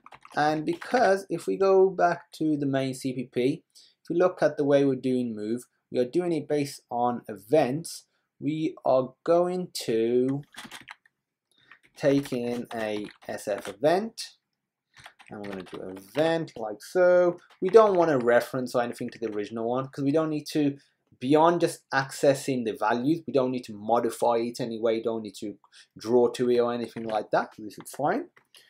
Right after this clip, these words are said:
We are now gonna create a method called S F rectangle shape. I mean, it's gonna be called get shape, but the return type is S F rectangle shape. Might, this might seem a bit odd,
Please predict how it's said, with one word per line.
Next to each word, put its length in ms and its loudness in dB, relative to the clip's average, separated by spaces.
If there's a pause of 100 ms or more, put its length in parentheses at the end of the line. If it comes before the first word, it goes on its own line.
(220)
We 400 -2
are 200 -2
now 340 0
gonna 180 -6
create 320 -4
a 80 -6
method 360 -6
called 260 -2 (100)
S 220 -2
F 260 0 (180)
rectangle 1160 -4 (500)
shape. 640 -2 (640)
I 40 -4
mean, 200 -4
it's 160 -16
gonna 200 -2
be 40 -8
called 320 -6
get 240 4
shape, 320 0
but 140 -2
the 60 0
return 580 -2
type 440 2 (540)
is 500 2
S 220 -4
F 220 0
rectangle 420 -2
shape. 300 4
Might, 200 -2
this 140 -6
might 160 -2
seem 160 -4
a 80 0
bit 240 2
odd, 260 6